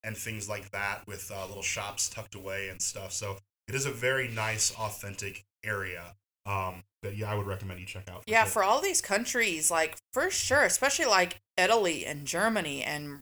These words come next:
Speaker 2: Morocco, Japan, China, the ones like that,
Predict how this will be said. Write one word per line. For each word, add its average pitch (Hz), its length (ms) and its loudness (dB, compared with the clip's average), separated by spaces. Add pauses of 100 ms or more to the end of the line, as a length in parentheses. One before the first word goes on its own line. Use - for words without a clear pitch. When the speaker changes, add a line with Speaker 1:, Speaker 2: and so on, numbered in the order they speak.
Speaker 2:
Morocco, 151 600 4
Japan, 196 480 -2
China, 214 320 4
the 165 60 0
ones 208 200 0
like 165 160 2
that, 147 320 -2